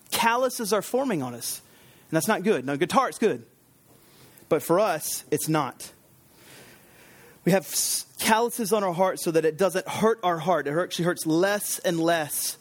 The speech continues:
the more we let those calluses form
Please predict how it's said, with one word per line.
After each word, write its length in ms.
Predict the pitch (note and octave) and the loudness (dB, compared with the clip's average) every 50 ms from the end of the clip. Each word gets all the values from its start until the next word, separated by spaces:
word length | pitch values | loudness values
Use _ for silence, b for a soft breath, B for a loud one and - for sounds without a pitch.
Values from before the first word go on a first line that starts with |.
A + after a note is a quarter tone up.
| B B B B B B B B B | B B B B B B B B B
the 100 | - D#3 | 0 0
more 460 | D#3 E3 E3+ F3 E3+ E3 D#3 D3 - - _ _ _ b b b b b b b b | 2 2 2 2 2 2 0 -2 -8 -12 _ _ _ b b b b b b b b
we 120 | b D#3 D#3 | b 0 2
let 160 | D#3+ E3 - | 2 2 2
those 160 | D#3 D3 - | 0 -2 0
calluses 460 | - F3+ D#3 D3 D3 C#3+ - C#3+ - | 2 0 0 2 0 -2 -6 -6 -6
form 440 | - - D#3+ D3+ C#3+ C3 B2+ B2 A#2+ | -4 -2 0 0 0 0 -2 -4 -6